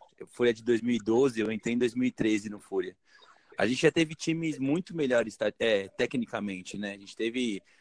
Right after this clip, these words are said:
time que n-, jogou na bronze, era muito superior tecnicamente. Só que o time não rendia, tipo, o que a gente esperava.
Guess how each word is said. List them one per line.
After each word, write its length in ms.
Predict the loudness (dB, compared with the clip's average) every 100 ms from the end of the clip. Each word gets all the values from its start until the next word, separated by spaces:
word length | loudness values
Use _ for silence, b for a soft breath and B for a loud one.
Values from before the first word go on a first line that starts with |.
| _ -8
time 240 | 0 0
que 280 | 0 -2 -2
n-, 140 | -4 -2
jogou 240 | 2 4
na 100 | 4
bronze, 400 | 2 2 2 0
era 100 | 0
muito 520 | 2 2 4 2 0
superior 540 | -4 2 4 6 4 2 _
tecnicamente. 840 | 0 0 -2 -4 -6 -6 -10 -18 -20 b b b b b _
Só 220 | 0 0
que 460 | 2 0 2 0
o 100 | -2
time 540 | -6 -4 -2 -2 -2 0
não 140 | 2
rendia, 600 | 2 2 0 0 2 2
tipo, 340 | -2 -14 -18 -16 -12
o 60 | -4
que 100 | -4
a 20 |
gente 100 | -4
esperava. 580 | -6 -4 -2 -4 -6